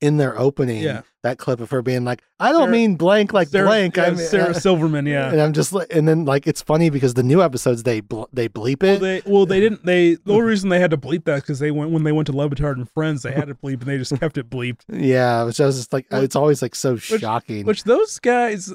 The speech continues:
Speaker 2: they write a line, like, 'cause they obviously say some shit, 'cause they'll be like, "Hey, supercharge this." They say stuff sometimes where it's just like, man, like, how, like, I don't mean to, like,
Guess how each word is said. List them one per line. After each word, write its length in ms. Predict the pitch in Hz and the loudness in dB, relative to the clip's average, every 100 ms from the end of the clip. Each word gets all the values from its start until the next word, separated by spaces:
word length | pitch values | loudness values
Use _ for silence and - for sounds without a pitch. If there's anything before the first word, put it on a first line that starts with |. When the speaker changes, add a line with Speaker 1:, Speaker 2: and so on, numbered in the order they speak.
| - | -4
Speaker 2:
they 180 | 196 302 | 0 2
write 320 | 359 262 214 | 4 4 4
a 60 | |
line, 640 | 151 131 131 135 156 180 180 | 2 -2 -4 -6 -4 -2 -2
like, 380 | 160 156 156 - | 0 0 0 0
'cause 180 | 170 | -2
they 220 | 139 190 202 | 2 2 4
obviously 400 | 175 147 170 156 | 2 2 0 0
say 280 | - 170 | 0 0
some 220 | 165 160 151 | 0 -2 -8
shit, 320 | - 160 165 | -4 -2 -2
'cause 80 | 165 | -2
they'll 60 | |
be 80 | 151 | -2
like, 100 | 156 | -4
"Hey, 120 | 165 | -2
supercharge 640 | 151 - 160 135 147 143 123 | -4 -4 -6 -2 -2 -2 -2
this." 160 | 147 | -6
They 140 | - 151 | -4 -4
say 280 | - 170 165 | -2 -2 -2
stuff 240 | - 165 | -2 -6
sometimes 460 | - 156 160 165 151 | -4 -4 0 0 0
where 80 | 151 | -2
it's 140 | 139 | -2
just 180 | 160 - | -4 -2
like, 260 | 156 147 - _ _ _ _ _ _ 185 | -2 -2 -6 _ _ _ _ _ _ -2
man, 260 | 233 277 | 2 2
like, 160 | 262 254 | 0 0
how, 240 | 240 359 440 415 | 0 -2 2 2
like, 300 | 226 202 175 - | 4 0 0 -2
I 40 | |
don't 140 | 240 247 | -4 0
mean 200 | 226 180 | 0 0
to, 320 | 165 156 139 196 | -2 -2 -6 -4
like, 280 | 202 180 | -2 -2